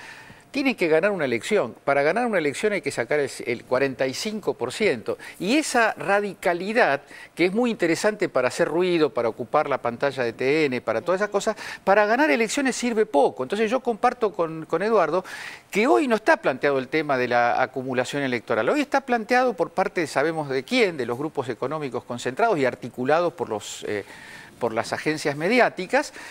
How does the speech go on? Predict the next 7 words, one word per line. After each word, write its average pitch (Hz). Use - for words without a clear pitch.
crear 233
climas, 202
crear 170
clima, 202
hostilizar, 156
arrinconar 180
y 170